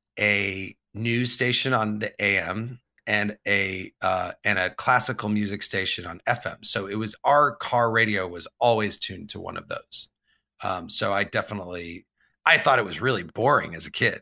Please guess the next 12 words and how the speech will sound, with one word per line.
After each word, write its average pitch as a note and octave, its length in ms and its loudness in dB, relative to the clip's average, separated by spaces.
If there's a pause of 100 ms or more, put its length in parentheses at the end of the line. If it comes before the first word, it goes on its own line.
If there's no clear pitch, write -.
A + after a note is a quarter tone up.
I, F#2 120 -2 (100)
like, F2+ 240 -8
couldn't G2+ 320 -6
wait A2 300 0
for G#2 80 -8
them F#2 160 -6
to E2+ 120 -8
change E2+ 360 -4
the - 60 -12
station - 400 -4
to F2+ 60 -12
something, - 460 -12